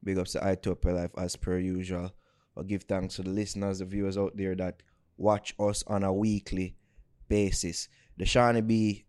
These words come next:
story really remind me of the people them out there who really fucks with me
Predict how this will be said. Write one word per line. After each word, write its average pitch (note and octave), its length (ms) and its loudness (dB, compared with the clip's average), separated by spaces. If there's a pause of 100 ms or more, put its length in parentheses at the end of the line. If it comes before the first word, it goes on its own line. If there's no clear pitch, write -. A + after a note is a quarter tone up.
story A#2 440 4
really G#2+ 260 4
remind A2 400 4
me G2+ 80 2
of G2 60 4
the G2+ 60 0
people G#2+ 340 4
them G2 180 2
out G2 240 2
there F#2+ 100 2
who F#2 140 2
really F#2+ 280 0
fucks - 360 -2
with G#2 100 -2
me G#2+ 200 -2